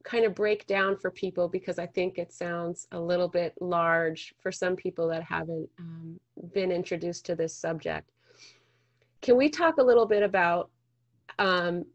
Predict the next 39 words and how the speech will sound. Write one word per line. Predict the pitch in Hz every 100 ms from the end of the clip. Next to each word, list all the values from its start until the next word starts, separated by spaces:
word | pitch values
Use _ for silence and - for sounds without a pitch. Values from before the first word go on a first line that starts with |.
| -
the | 190
changes | - 247 240 240 240 220
that | 185
it, | 175 - -
it | 196 -
may | 190
ask | 180 185 180 -
you | 190
to | 175
do, | 175 170 170
or | 165 160 160 160 -
may, | 185 175 165 - -
you | 170 196
may | 180
need | 175 175 175
to | 180
step | - 175 175
up | 170 170 -
into | 180 175 - 165 156 151
in | 180 180
regards | 170 175 165 165 -
to | - 170 160 160 - _ _ _
healthy | - 196 196 196 - 185
eating, | 180 165 160 156 -
in | 180 180
regards | 175 175 165 160
to | - 190 170 170
the | 160
relationships | 165 170 180 190 - 165 -
in, | 170 -
in | 175 170 -
our | 165
lives, | 160 160 165 165 -
and | 165 165 160 _ _ -
in | 175
regards | 160 160 165
to | - 175
the |
work | 160 160